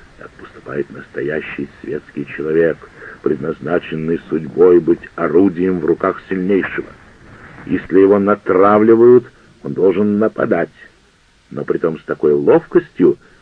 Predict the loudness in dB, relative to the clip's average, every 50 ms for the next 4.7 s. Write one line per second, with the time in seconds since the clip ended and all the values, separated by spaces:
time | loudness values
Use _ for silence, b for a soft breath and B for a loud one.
0 | b b -14 -6 -4 -2 -2 -2 -4 _ -2 2 2 2 2 0 0 0 0 0
1 | _ _ -8 -8 -4 -2 -2 -2 -2 -2 -6 -6 -6 -6 0 2 2 2 2 -2
2 | 0 4 4 4 4 2 -4 -4 -2 -2 -2 -2 0 2 4 4 4 4 2 -2
3 | -2 -2 -8 -6 0 2 4 4 4 2 0 2 0 0 0 0 0 -2 -2 0
4 | -2 -2 -2 -4 -8 -6 -4 -4 -4 -2 -2 -2 -2